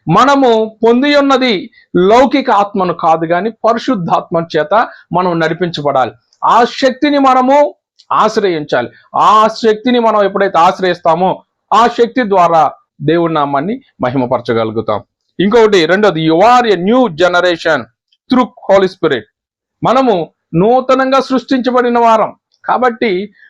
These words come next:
ను-, మారు మనసు పొంది బాప్తిజం తీసుకొని దేవుని దివ్య వాక్యము, రాబో యుగ సంబంధమైన శక్తుల ప్రభావం చూసిన వారం మళ్ళా తిరిగి పాపంలోనికి వెళ్ళిపోకూడదు.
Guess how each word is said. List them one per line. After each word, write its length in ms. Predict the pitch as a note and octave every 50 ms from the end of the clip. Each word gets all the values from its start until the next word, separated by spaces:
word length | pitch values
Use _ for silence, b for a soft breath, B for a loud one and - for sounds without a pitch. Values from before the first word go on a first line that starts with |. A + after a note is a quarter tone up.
| b b -
ను-, 180 | F#3+ G3 G3+ G3
మారు 420 | F3+ E3+ E3+ F3+ G3 G3+ A3+ B3 C4
మనసు 300 | B3+ B3+ B3+ B3+ B3 C4
పొంది 520 | B3 - B3 B3 B3 A#3+ B3+ C4 B3+ C4+ -
బాప్తిజం 520 | E3 F3 G3+ A#3 A3+ - B3 G#3+ A#3 A#3
తీసుకొని 680 | A3+ A3 A#3 A#3+ A3+ - - A#3+ A#3+ A#3+ B3+ C4 A#3+ A#3 - _ _ _ _ _ _ _ _ _ _ _ _ _ _ _ _ -
దేవుని 560 | C#3+ D3 E3 F#3+ G#3 A3 A#3 A3+ A3+ G3+ B B B B -
దివ్య 300 | C3+ D#3 G3 G#3+ A#3+ B3
వాక్యము, 680 | A#3+ G#3+ A3 G#3+ A3+ A3 - - A3+ A3+ A3 A3+ A#3+ A#3
రాబో 440 | G#3 F#3 F#3+ G#3+ G#3+ F#3+ A3+ A3+ G#3+
యుగ 220 | G3+ G3 G3 A3+
సంబంధమైన 680 | A3 A3 A3 G#3+ G#3+ G#3+ G#3 G#3+ G#3 G#3 G#3 G#3+ G3+ F#3+ B B B B -
శక్తుల 280 | - - - - A#3 A3
ప్రభావం 500 | A3 - E3+ F3 F3+ F3+ G#3 A3+ A3 G3+
చూసిన 360 | - - A#3 B3 - C4 B3+
వారం 400 | B3 A#3 A3+ A3 A3 A3 A3+ G#3+
మళ్ళా 500 | G3 F#3+ G3+ A3 A#3 A#3 G#3 F#3 F#3+ G#3+ C4 b b b b _ _ _ -
తిరిగి 260 | C#4+ C4+ C4+ C4 C4+
పాపంలోనికి 720 | B3+ - A#3 A#3 A#3 A#3 B3 B3 B3 A#3+ A#3+ A#3 A3+ A#3
వెళ్ళిపోకూడదు. 640 | A3+ A3+ A3 B3 A#3 A3+ A3+ A#3 G#3 F#3 D#3 C3+ -